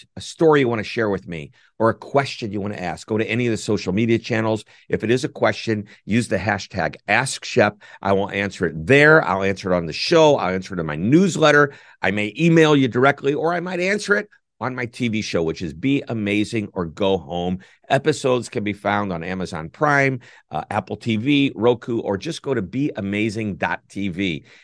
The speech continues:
and watch the episodes there. All right, let's get into our interview.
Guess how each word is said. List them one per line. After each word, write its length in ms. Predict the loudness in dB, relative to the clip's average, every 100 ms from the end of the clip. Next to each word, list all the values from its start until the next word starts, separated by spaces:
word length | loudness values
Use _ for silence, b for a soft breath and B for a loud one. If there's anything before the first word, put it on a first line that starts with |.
| -6
and 160 | -2
watch 260 | 0 -2 -2
the 140 | -2
episodes 480 | -2 -2 -2 -2 0
there. 260 | 0 -2 -4 b b b 6
All 100 | 8
right, 260 | 8 4 2
let's 260 | 0 0
get 260 | 0 0 2
into 580 | 0 2 0 -2 -2 -4 2
our 360 | 6 6 4 -2
interview. 600 | 0 0 2 2 0